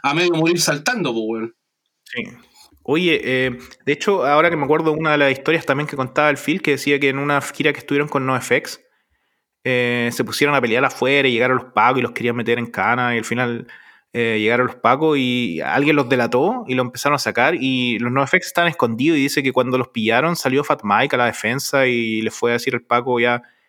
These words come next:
Speaker 2: ¿qué tengo que hacer para sacarlos del, de la cana?". Y ahí tuvo que pagar y
Speaker 1: Pagar, po.
Speaker 2: negociar y eso habla de él igual, pues, ¿cachai? Porque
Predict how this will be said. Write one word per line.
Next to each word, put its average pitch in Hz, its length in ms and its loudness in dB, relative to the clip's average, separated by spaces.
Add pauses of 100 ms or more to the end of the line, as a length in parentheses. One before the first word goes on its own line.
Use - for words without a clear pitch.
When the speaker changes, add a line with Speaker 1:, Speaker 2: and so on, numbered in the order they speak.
(180)
Speaker 2:
¿qué - 120 -14
tengo 135 240 0
que 131 60 0
hacer 131 220 -2
para 127 120 0
sacarlos 127 420 -2
del, 123 460 -4 (180)
de 113 80 -6
la 117 60 -4
cana?". 127 260 -4 (160)
Y 107 140 -2
ahí 113 160 0
tuvo 123 180 0
que 110 480 0 (240)
pagar 110 360 2
y - 20 6
Speaker 1:
Pagar, 123 140 0
po. - 20 4
Speaker 2:
negociar 120 420 2
y 131 120 0
eso 131 120 -4 (560)
habla 165 300 4
de 165 160 4
él 294 80 -2
igual, 160 280 2
pues, - 140 -8
¿cachai? - 320 -4
Porque 127 480 -6